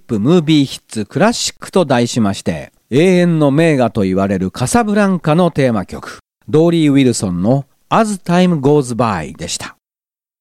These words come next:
では今週もリスナーの皆さんが送ってくださったメッセージをご紹介していきますね。まずは今回もハガキでくださいました、須坂市の風の坂道さんです。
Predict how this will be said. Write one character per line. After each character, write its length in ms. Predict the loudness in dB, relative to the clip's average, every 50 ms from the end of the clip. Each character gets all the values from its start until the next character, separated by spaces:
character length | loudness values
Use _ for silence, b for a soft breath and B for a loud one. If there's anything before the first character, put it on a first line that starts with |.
| _ _ _ _ _ _ _ _ _ _ _ _ _ _ _ _ _ 0
で 100 | 2 4
は 220 | 4 4 2 2
今 180 | 0 0 0 0
週 220 | 0 0 2 2
も 180 | 2 2 2 2
リ 100 | 2 0
ス 100 | 0 0
ナ 100 | 0 2
ー 40 | 2
の 100 | 0 0
皆 180 | 0 0 0
さ 140 | 0 0 -2
ん 80 | -2 0
が 120 | 0 0
送 140 | -2 -2 -6
っ 20 |
て 160 | -10 _ -10 -6
く 60 | -4
だ 100 | -4 -4
さ 120 | -2 -4
っ 120 | -4 -4 _
た 140 | -6 -2
メ 120 | 0 0 0
ッ 40 | 0
セ 280 | -2 0 0 2 2
ー 20 | 2
ジ 120 | 2 2
を 120 | 2 2 2
ご 120 | 0 -2
紹 300 | -2 0 0 0 0 0
介 220 | 0 -2 -2 -2 -2
し 100 | -4 -4
て 120 | -2 -2
い 100 | -2 -2
き 140 | -2 -4 -4
ま 100 | -4 -6
す 140 | -6 -2 0
ね。 260 | 0 0 0 -2 -8 _ _ _ _ _ _ _
ま 140 | -4 -2
ず 100 | 0 2
は 280 | 2 2 0 0 -4 -4
今 200 | -2 0 0 0
回 220 | 0 -4 -4 -2 0
も 280 | 2 2 0 0 -2 _
ハ 160 | -2 0 2
ガ 120 | 2 2
キ 100 | 0 -2
で 120 | -2 -2 -2
く 80 | 0
だ 120 | 0 0 0
さ 160 | 0 0 -2
い 60 | 0
ま 100 | -2 -2
し 100 | -4 -6
た、 280 | -8 -8 -8 -8 -10 -12
須 160 | -8 -4 -2
坂 220 | 0 0 0 -2 -4
市 120 | -4 -6
の 180 | -6 -6 -8 -8
風 320 | -8 -6 -4 0 0 2
の 200 | 2 2 0 0
坂 280 | 0 -2 0 0 0 0
道 120 | 0 0 -2
さ 200 | -4 -2 -2 -2
ん 100 | 0 -2
で 220 | -2 -2 -2 -2
す。 280 | -4 -8 -10 -12 -14